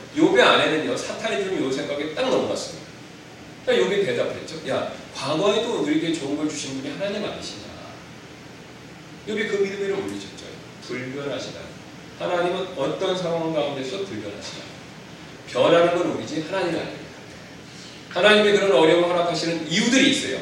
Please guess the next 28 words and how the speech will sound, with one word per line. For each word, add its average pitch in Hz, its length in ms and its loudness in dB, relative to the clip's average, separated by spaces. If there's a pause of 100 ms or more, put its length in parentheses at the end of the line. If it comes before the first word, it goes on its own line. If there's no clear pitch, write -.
(300)
성경에 202 420 2
가르쳐주기도 214 600 4
합니다. - 280 0 (440)
그러나 208 280 8
때때로 214 320 4
우리가 202 160 6
그걸 190 200 4
완전히 170 400 6
모를 - 320 6
수도 - 200 4
있습니다. - 460 0
어떤 220 340 6
건 226 160 4
하늘에 294 400 6
가서 - 320 8
가르쳐주시는 170 480 2
것도 220 220 2
있습니다. - 380 0 (1800)
그런데요, 147 400 0
하나님은 131 340 -4
뜻과 127 240 -2
목적 - 320 -4
없이 - 400 -8
그런 117 160 -8
걸 117 100 -6
허락하시는 104 500 -10
게 101 60 -10
아니라 - 240 -12